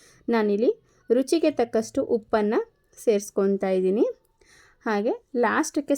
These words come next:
ಸ್ವಲ್ಪ ಕರಿಬೇವಿನ ಸೊಪ್ಪನ್ನು ಸೇರಿಸ್ಕೊತಾ ಇದ್ದೀನಿ. ಫ್ರೆಶ್ ಆಗಿರೋವಂಥ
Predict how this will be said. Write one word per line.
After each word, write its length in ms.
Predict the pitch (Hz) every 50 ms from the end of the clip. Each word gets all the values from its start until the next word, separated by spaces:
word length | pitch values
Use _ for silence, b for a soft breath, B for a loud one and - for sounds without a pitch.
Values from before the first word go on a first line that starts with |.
| -
ಸ್ವಲ್ಪ 280 | 254 214 208 208 - 214 226 339 427 - _ - 277
ಕರಿಬೇವಿನ 500 | 262 262 285 294 294 294 277 269 262 269 277
ಸೊಪ್ಪನ್ನು 420 | 247 233 - 226 220 214 220 220 220 -
ಸೇರಿಸ್ಕೊತಾ 600 | 208 214 214 - - - 214 202 196 190 202 196 190 190
ಇದ್ದೀನಿ. 280 | 190 190 196 220 311 403 - _ _ _ _ b b b b b b b -
ಫ್ರೆಶ್ 260 | 247 254 247 - - 320 302
ಆಗಿರೋವಂಥ 420 | 285 285 269 254 233 233 226 226